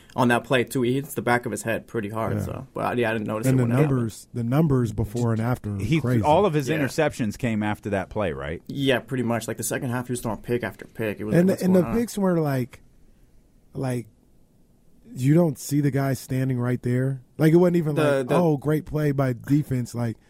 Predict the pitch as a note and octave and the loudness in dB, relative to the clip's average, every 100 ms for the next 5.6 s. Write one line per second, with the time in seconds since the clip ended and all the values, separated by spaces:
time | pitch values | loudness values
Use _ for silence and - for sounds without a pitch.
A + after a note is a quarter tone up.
0 | _ _ - C4+ C4 F3+ F3 G3 F3+ D#3+ | _ _ -6 0 2 2 2 2 2 2
1 | E3 D#3+ D#3+ A2 - C3 C3 B2 C3+ E3+ | 2 0 -2 -4 -4 -2 0 2 2 2
2 | E3+ G#3 F3+ D#3+ - D3 D3 C3 B2+ C#3 | 0 0 0 0 -2 0 2 0 -2 -2
3 | C#3 B2 A#2+ B2 A#2 A2+ G#2 A#2+ B2+ A#2 | -2 0 -2 -2 -4 -6 -6 -6 -6 -6
4 | A2 B2 A#2 B2 A2 G#2+ A#2+ B2+ C#3+ A#2+ | -2 -2 -2 -2 -4 -4 -6 -4 -4 -2
5 | A2 G#2 - B2+ A2 - | -4 -6 -4 -4 -4 -8